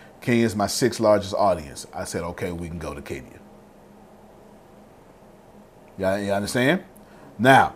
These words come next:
guess my number one audience. And I just, I still am flabbergasted by this information. I, st-, I still don't understand it.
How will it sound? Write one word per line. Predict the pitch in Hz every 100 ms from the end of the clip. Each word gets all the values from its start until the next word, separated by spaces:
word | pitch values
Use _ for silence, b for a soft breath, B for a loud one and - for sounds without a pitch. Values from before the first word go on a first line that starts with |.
| B B B B - - 101
guess | 156 208 -
my | 151 165 160 143
number | 127 139 175 180
one | 170 165 160 165 -
audience. | 156 123 82 69 -
And | 110
I | 131
just, | 127 143 - 120
I | 120
still | - - 202 185 170
am | 135 120 107 - - - -
flabbergasted | - - 170 254 170 151 117 110 101 113 98
by | 110
this | 110 110
information. | 110 104 113 120 110 71 -
I, | 104
st-, | - - -
I |
still | - - - 226 240
don't | 220
understand | 190 160 127 113
it. | 127